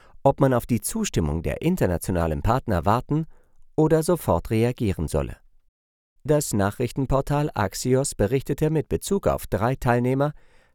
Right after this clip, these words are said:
dass U-S-Außenminister Antony Blinken am Dienstag eine Gruppe führender U-S-amerikanischer Juden getroffen und betont habe, eine Eskalation mit Iran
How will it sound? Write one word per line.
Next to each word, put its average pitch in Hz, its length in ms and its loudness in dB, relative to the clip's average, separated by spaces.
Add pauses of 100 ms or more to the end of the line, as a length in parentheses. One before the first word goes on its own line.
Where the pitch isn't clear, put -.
(120)
dass 156 320 2
U-S-Außenminister 143 1200 0
Antony 110 360 -2
Blinken 139 500 0
am 143 140 0
Dienstag 113 560 0 (500)
eine 147 240 4
Gruppe 175 380 0
führender 127 580 0
U-S-amerikanischer 113 1120 0
Juden 135 380 0
getroffen 120 440 2
und - 260 -2
betont 160 360 0
habe, 139 320 2 (600)
eine 117 360 2
Eskalation 160 800 0
mit - 160 -2
Iran 113 460 0